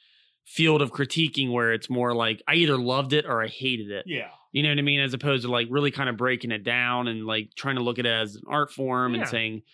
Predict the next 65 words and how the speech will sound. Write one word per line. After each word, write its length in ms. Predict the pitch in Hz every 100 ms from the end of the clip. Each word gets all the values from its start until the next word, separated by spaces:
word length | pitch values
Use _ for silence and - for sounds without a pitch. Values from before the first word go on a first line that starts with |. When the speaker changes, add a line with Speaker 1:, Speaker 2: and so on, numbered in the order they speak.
| _
Speaker 1:
like, 100 | 151
kinda 260 | 175 220 208
honestly, 500 | 196 202 175 180 151 - _ _ _ _ -
I 180 | 170
feel 200 | 196 202
like 220 | 190 170 139
what 100 | 151
I, 220 | 143 139 131
what 160 | 135
I 80 | 131
like 260 | 131 131 127
about 220 | 120 117
this 160 | 214 226
podcast, 800 | 143 117 107 110 104 - - - _ _ _ _ _ _
I'm 60 | 123
gonna, 340 | 123 110 107 104 - -
I'm 100 | 117
gonna 260 | 113 104 101
sponsor 540 | - 127 120 120 113
ourselves 520 | 104 101 - 107 107
really 180 | 110 107
quick, 320 | 104 110 107 -
Speaker 2:
Oh, 40 |
cool. 280 | - 151 120
You 80 | 117
have 60 | 123
a 40 |
Speaker 1:
is 100 | 160
that 220 | 160 156
Speaker 2:
message? 200 | 143 - - -
Speaker 1:
the 100 | 165
first 300 | 247 233 208
year 120 | 220
we 140 | 196
did 120 | 185 220
this, 140 | 196
we 120 | 175
were 100 | 170
like 260 | 160 135 120
that. 200 | 113 107
We 100 | 131
were, 180 | 147 139
we 140 | 135
either 140 | 143 127
loved 380 | 123 147 139 151
it 100 | 147
or 60 |
we 100 | 127
hated 320 | 123 131 131 123
it. 160 | 127
We 140 | 123 120
were 100 | 117
either 180 | 110
super 260 | 113 - 151
Speaker 3:
Yeah. 60 | 131
Speaker 1:
negative 360 | 127 127 123
or 60 | 110
super 300 | 113 127 117
positive, 460 | - 110 107 104 143
Speaker 2:
But 40 |
we 60 | 123
Speaker 1:
right? 60 | 107
Speaker 2:
did 40 | 123
watch 260 | 113 113
some 100 | 95